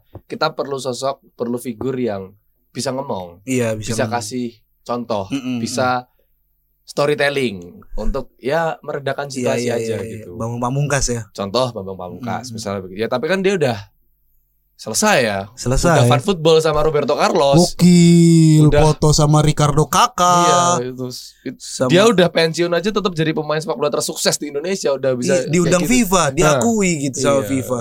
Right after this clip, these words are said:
Speaker 1: Pasca generasi itu belum ada lagi kan, berarti membuktikan ya gimana gitu.
Speaker 2: Ah,
Speaker 1: Kayak
Speaker 2: ah, ah.
Speaker 1: generasi Evan Dimas.
Speaker 2: Ah, ah, ah.
Speaker 1: Evan Dimas sekarang udah bukan pilihan lagi, Pak.
Speaker 2: Iya,
Speaker 1: Bahkan
Speaker 2: iya,
Speaker 1: ya.
Speaker 2: iya, iya, iya.
Speaker 1: Hwang Hee-chan udah lolos enam belas besar kemarin.
Speaker 2: Oh, iya, bener.
Speaker 1: Itu kan menandakan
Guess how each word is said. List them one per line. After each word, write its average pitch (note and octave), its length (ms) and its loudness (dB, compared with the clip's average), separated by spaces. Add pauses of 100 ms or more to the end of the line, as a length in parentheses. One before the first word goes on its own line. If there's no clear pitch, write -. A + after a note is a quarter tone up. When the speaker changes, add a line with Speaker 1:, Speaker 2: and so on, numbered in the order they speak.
Speaker 1:
Pasca D3 400 -2 (300)
generasi C#3 500 -2
itu F3 100 -6
belum B2 240 -2
ada A2 140 -4
lagi C3 160 0
kan, F3+ 100 0
berarti D3 220 -2
membuktikan D3 480 -6
ya G#2+ 220 -2
gimana B2+ 600 -4
gitu. G#2+ 300 -12
Speaker 2:
Ah, C3 80 -8
Speaker 1:
Kayak A#2 240 0
Speaker 2:
ah, A#2+ 80 -8
ah. A#2+ 300 -14
Speaker 1:
generasi A#2 320 -4
Evan A#2 180 -4
Dimas. A2 340 -6 (160)
Speaker 2:
Ah, A#2+ 60 -8
ah, A#2 120 -2 (200)
ah. G#2+ 80 -8
Speaker 1:
Evan C3 160 -2
Dimas D#3 180 -2
sekarang A3+ 220 2
udah F3+ 140 4
bukan B2 220 -2
pilihan A#2 280 -2
lagi, D3 320 -2
Pak. F#2 200 -12
Speaker 2:
Iya, B2+ 220 0
Speaker 1:
Bahkan A2+ 80 -4
Speaker 2:
iya, A2+ 140 -2
Speaker 1:
ya. A2 80 -4
Speaker 2:
iya, A2+ 160 -8
iya, A2 160 -10
iya. G#2+ 220 -16
Speaker 1:
Hwang A#2+ 200 -2
Hee-chan B2 320 0
udah C#3+ 240 0 (1080)
lolos A#2+ 400 0
enam B2+ 180 -4
belas B2+ 180 0
besar C3+ 320 0
kemarin. G2 420 -6
Speaker 2:
Oh, A#2+ 200 -6
iya, B2 240 -4
bener. A2+ 340 -8
Speaker 1:
Itu - 160 -12
kan D#3+ 120 0
menandakan G3+ 360 2